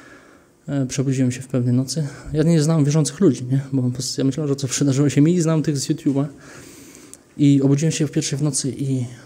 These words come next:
e, przyszła taka myśl: „No, pokutę mamy, wierzę, bo <laughs> poznałem Pana w golfie, przyszedł do mnie. Muszę się ochrzcić, tyle już zrozumiałem z Ewangelii, z tych świadectw, nie?”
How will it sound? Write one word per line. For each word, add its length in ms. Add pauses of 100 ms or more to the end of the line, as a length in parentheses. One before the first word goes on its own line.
(200)
e, 260
przyszła 340
taka 200
myśl: 260 (1080)
„No, 320 (1800)
pokutę 400
mamy, 360 (680)
wierzę, 520
bo 240 (120)
<laughs> 180
poznałem 360
Pana 280
w 120
golfie, 420
przyszedł 360
do 100
mnie. 200 (1400)
Muszę 260
się 180
ochrzcić, 440
tyle 140
już 100
zrozumiałem 460
z 40
Ewangelii, 360
z 80
tych 140
świadectw, 640
nie?” 160